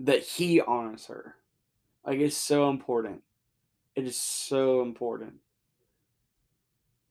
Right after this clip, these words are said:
I hope it's, I, I will take a moment, but I hope, I hope it has a, like, I, I would take a small line of dialogue,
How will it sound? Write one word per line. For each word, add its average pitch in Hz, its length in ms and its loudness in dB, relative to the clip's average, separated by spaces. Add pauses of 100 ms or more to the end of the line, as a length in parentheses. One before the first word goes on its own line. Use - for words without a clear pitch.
(2000)
I 131 160 6
hope 160 280 6
it's, - 320 -2 (160)
I, 135 180 8
I 170 140 12
will 226 160 6
take - 560 2 (680)
a 165 140 6
moment, 175 800 6
but 135 260 6
I 143 180 6
hope, 160 460 4 (800)
I 131 80 -2
hope 151 260 0
it 151 80 4
has 135 300 0
a, 120 280 2
like, 139 320 0 (420)
I, 143 120 8
I 151 160 8
would 196 160 8
take 285 220 0
a 175 120 6
small 185 880 4
line 170 280 4
of 165 40 2
dialogue, 151 640 4